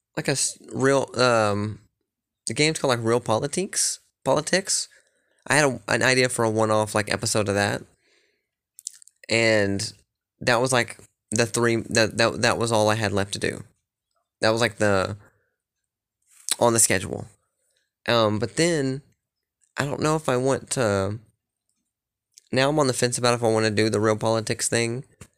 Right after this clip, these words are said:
I think it'll be fun and funny, so I, I do want to, but I'm feeling a bit overwhelmed with content, <laughs> like, to do.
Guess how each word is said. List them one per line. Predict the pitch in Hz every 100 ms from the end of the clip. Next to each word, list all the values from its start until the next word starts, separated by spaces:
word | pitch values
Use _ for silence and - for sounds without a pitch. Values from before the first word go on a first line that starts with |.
| _
I | -
think | 135
it'll | 147
be | 127
fun | 117 131 127 135
and | 143 113 120
funny, | - 117 123 143 - _
so | - 104
I, | 107 - -
I | 110
do | 104 120
want | 110 110
to, | - 131 139 - _ _ _ _ _ _ _
but | 117
I'm | 117 113
feeling | 131 139
a |
bit | 135 127
overwhelmed | 143 139 139 139
with | 135 -
content, | 147 143 170 170 - _ - - 349
<laughs> | - _ -
like, | - 123 -
to | 131
do. | 120 147 170